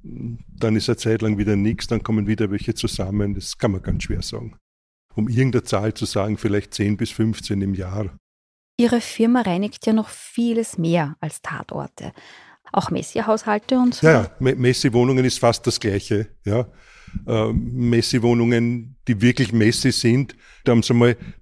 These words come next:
Speaker 1: den Boden mit einem halben Meter Müll bedeckt und jede Menge tote Mäuse und Ratten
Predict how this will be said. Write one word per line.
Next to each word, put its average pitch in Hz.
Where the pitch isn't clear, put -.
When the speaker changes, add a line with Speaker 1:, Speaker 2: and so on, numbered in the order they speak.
Speaker 1:
den 113
Boden 120
mit 113
einem 110
halben 104
Meter 110
Müll 113
bedeckt -
und 127
jede 117
Menge 113
tote 110
Mäuse 107
und 107
Ratten 101